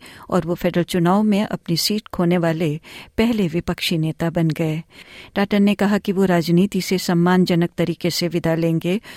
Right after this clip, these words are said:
और अपनी चुप्पी बनाए रखेंगे। अमेरिका ने पुष्टि की है कि वो फिलिस्तीनी मामलों के अपने कार्यालय को बंद कर रहा है, जो वर्तमान में यरूशलेम में उनके दूतावास में चल रहा है। विदेश विभाग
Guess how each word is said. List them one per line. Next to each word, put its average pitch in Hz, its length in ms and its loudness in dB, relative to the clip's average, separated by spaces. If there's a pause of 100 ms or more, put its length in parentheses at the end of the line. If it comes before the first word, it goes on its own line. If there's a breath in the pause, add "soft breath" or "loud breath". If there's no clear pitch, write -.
(160 loud breath)
और 190 140 4
अपनी 175 280 -2
चुप्पी - 460 -4
बनाए 170 300 2
रखेंगे। 156 640 -8 (960 loud breath)
अमेरिका 277 400 4
ने 320 120 2
पुष्टि 254 320 -2
की 254 200 0
है 247 180 2
कि 254 120 0
वो 240 120 2
फिलिस्तीनी 226 580 2
मामलों 208 440 2 (120)
के 233 240 4
अपने 196 340 -2
कार्यालय 190 480 0
को 233 180 -2
बंद 175 280 -2
कर 170 160 -2
रहा 175 280 -2
है, 185 260 0 (460 loud breath)
जो 185 120 0
वर्तमान 185 520 0
में 226 320 2
यरूशलेम 180 480 0
में 214 220 2
उनके 185 340 -2
दूतावास 175 680 -2
में 180 220 0 (400 loud breath)
चल 185 180 0
रहा 160 320 -4
है। 156 360 -6 (540 loud breath)
विदेश 175 360 0
विभाग 175 260 0